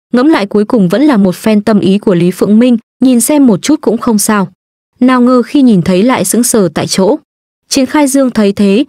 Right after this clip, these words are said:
đánh bạo hỏi hắn muốn mượn thư này xem một chút, song cũng vô cùng sửng sốt. Cho nên, vừa rồi Chiến Khai Dương đem lời nói kéo lên người Lý Phượng Minh, cũng không phải vô duyên vô cớ. Lúc Lý Phượng Minh đến Bắc Viện,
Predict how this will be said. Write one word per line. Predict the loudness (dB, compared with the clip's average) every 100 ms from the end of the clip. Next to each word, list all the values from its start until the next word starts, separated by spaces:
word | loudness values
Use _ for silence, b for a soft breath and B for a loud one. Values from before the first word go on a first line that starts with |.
| _ -4
đánh | 0 2
bạo | 2 0
hỏi | 0 0
hắn | 0 2
muốn | 2 2 2
mượn | 2 0
thư | 0 0
này | 2 0
xem | 0 2 2
một | 0
chút, | 0 0 -2 _ _
song | -4 -2
cũng | 0 0
vô | -2
cùng | 0 0 0
sửng | -2 -2
sốt. | 0 -2 -4 _ _ _ _ -4
Cho | 0
nên, | 2 2 -2 -6 _ 0
vừa | 0
rồi | 0 0
Chiến | 0 0
Khai | 0 0
Dương | 0 0
đem | 2 2
lời | 2 2
nói | 0 -2 -2
kéo | -2
lên | 0 2 2
người | 2
Lý | 0 0
Phượng | -2 0 2
Minh, | 2 -2 _ _
cũng | -2
không | 0 -2
phải | -2 -2 -2
vô | 0 -2
duyên | 0 -2 0
vô | -2
cớ. | 0 0 -2 -6 _ _ _ _
Lúc | 0 2
Lý | 0
Phượng | 0 0 2
Minh | 2 2
đến | 2
Bắc | 0 -2
Viện, | -2 -4